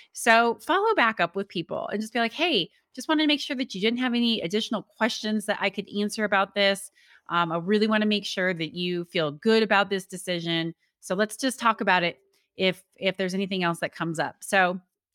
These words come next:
I think that's a really important way to make people feel like they're part of, part of the change, part of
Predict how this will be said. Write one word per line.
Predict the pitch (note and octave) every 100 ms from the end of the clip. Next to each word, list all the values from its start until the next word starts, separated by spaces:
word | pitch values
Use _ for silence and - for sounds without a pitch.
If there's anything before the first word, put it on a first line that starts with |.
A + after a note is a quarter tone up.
| -
I | G#3+
think | A#3
that's | A3+ A#3
a |
really | G#3 G3+
important | F#3+ F#3 F3+ F#3
way | F3 E3+
to |
make | E3 D#3+
people | - D#3 D#3
feel | D#3
like | D3 D3+ -
they're | D#3
part | D3+ - F#3 F#3+
of, | F#3 - _ _ _
part | - G#3+ A3 G#3+
of | G#3 G3
the |
change, | G3+ A3 F#3+ F#3+ F#3 -
part | - G3+ G3 G3
of | G3 F#3